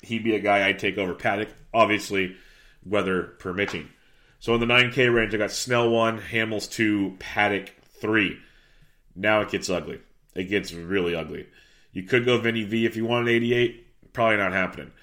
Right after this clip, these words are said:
Marcus Stroman at eight thousand is one I'd look at at home against, uh, Milwaukee. He's been very, very good this year, averaging twenty point four points per game at home,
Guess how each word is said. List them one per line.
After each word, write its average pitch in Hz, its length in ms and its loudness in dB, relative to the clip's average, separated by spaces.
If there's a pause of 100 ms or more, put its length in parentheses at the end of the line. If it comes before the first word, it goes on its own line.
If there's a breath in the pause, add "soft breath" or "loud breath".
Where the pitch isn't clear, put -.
(260 soft breath)
Marcus 131 380 0
Stroman 127 320 4
at 113 80 2
eight 110 160 2
thousand 107 320 2
is 90 60 -10
one 101 120 -4
I'd 92 180 -2
look 101 180 0
at 92 120 2
at 92 120 2
home 101 260 4
against, 98 260 -2
uh, 87 220 0
Milwaukee. 92 560 2
He's 82 120 -8
been 90 120 -8
very, 104 240 2
very 101 220 0
good 95 160 0
this 92 120 -4
year, 98 120 0
averaging 95 200 -4
twenty 104 260 -6
point 92 260 -6
four 101 180 2
points 98 260 -4
per 92 120 -10
game 95 160 -2
at 82 80 -10
home, 98 340 -2